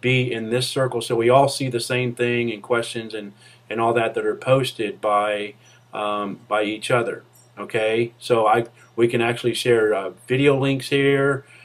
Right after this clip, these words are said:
Um, we can sort this out, like I said, by this, the, the circle that you're in.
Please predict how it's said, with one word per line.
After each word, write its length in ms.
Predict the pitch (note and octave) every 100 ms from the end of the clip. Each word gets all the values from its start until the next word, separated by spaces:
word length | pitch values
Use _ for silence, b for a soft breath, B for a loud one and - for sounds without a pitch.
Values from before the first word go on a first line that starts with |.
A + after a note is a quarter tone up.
| B -
Um, 560 | A2 A2 G#2+ G#2 G2+
we 120 | G#2+
can 160 | A2+ A#2
sort 320 | - B2+ B2
this 200 | A#2+ A2
out, 480 | A#2 A#2 A#2+ A#2+ A#2 -
like 160 | A2+ A2+
I 60 |
said, 380 | A2+ B2+ A#2+ G#2+
by 220 | A2+ A2
this, 280 | G#2+ G2 - -
the, 380 | A2 G#2 G2 F#2+ - -
the 120 | G2
circle 340 | - C3+ B2+
that 200 | A2+ G#2+
you're 180 | A2+ G2+
in. 420 | A2 B2+ C3 C3+